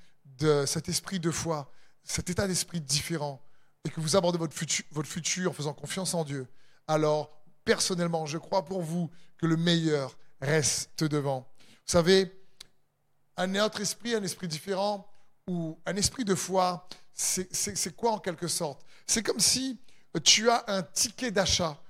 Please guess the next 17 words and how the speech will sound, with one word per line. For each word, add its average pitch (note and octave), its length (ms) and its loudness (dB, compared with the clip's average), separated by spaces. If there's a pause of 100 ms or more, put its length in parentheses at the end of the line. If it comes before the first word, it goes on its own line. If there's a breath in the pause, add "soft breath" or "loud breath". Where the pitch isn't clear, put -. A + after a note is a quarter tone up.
(160 soft breath)
ou F3 80 2
si - 80 4
tu - 140 -2
préfères, G#3 580 0 (240 soft breath)
une F3 100 0
facture - 800 0 (400 soft breath)
d'acompte F#3+ 540 6 (260)
sûre G#3+ 720 10 (280)
pour F#3 100 2
ton F3 100 0
futur. D3+ 360 -2 (1040)
Tu C4 120 6
as B3+ 40 8
une A3 120 2
facture B3 440 0
d'acompte G#3+ 340 -2
sûre C4 640 8